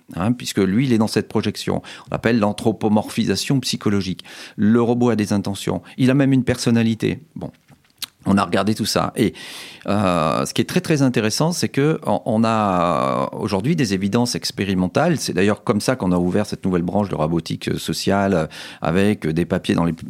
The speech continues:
plus grandes revues, euh, d'emblée. Euh, on a des évidences expérimentales, euh, d'une modification, euh, très importante de nos fonctions cognitives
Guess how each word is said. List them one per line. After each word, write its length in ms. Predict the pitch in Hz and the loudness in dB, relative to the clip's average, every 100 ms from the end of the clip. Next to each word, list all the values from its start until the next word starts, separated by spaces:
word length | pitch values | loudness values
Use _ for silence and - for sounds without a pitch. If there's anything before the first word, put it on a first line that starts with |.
| - | -2
plus 120 | 127 | 0
grandes 180 | 110 113 | 2 2
revues, 420 | 101 104 104 107 | 2 2 2 2
euh, 80 | 90 | 2
d'emblée. 480 | 90 120 113 110 147 - - - - - | 2 2 4 2 2 -2 -14 -14 -16 -4
Euh, 540 | - 92 87 90 50 50 - | 0 2 4 2 2 0 0
on 140 | 110 | 2
a 80 | 123 | 2
des 160 | 117 113 | 2 0
évidences 320 | 123 117 - | 2 2 0
expérimentales, 800 | - - 101 98 95 131 165 185 - - - - | -6 -4 0 -2 0 2 2 0 -4 -20 -20 -4
euh, 540 | - 101 95 92 90 87 | 0 2 4 4 2 2
d'une 260 | 95 113 | 2 4
modification, 1040 | 127 175 170 156 151 135 113 - 123 117 87 - - - | 4 4 2 -2 -2 -2 -2 0 2 2 -2 -6 -20 -8
euh, 560 | - 85 85 82 80 76 | -2 0 0 -2 0 -2
très 280 | 82 - 170 | -2 0 2
importante 640 | 165 143 - 123 117 - - - | 2 0 -2 -2 0 -4 -16 -8
de 100 | - | 0
nos 100 | 107 | 2
fonctions 380 | 139 139 120 123 | 2 0 0 -2
cognitives 580 | 107 98 98 - 165 208 | -2 -4 -6 -2 -4 -4